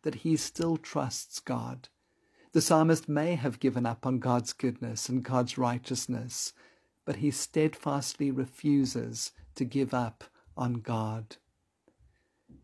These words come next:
The psalmist holds on to God's sovereignty in verses nine and ten.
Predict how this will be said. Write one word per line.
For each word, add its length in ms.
The 80
psalmist 440
holds 360
on 280
to 100
God's 380
sovereignty 800
in 140
verses 440
nine 300
and 200
ten. 440